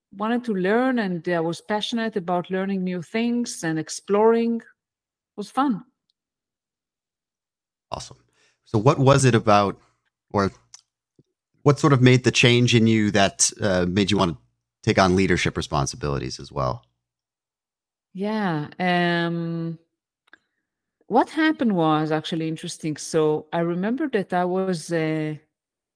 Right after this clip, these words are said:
Speaker 1: visiting a customer. I, I was working on, uh, in, back then with clients. So it was, like, professional services kind of work. And, uh, and I was in North Carolina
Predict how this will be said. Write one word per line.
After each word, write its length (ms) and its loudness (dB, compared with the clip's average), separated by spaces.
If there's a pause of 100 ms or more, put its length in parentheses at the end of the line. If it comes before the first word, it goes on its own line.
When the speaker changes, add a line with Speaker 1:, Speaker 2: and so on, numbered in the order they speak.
Speaker 1:
visiting 760 0 (100)
a 60 -8
customer. 880 -6 (540)
I, 200 -4
I 60 2
was 220 4
working 400 0
on, 200 -4
uh, 320 -6
in, 240 -8 (420)
back 280 -6
then 400 0 (400)
with 360 -2
clients. 640 -4
So 300 -2
it 240 -8
was, 180 -8
like, 200 -4
professional 460 -4
services 460 -6
kind 180 -2
of 80 -4
work. 320 -12
And, 200 -2
uh, 200 2 (580)
and 220 0
I 60 4
was 280 2
in 120 4
North 240 2
Carolina 640 0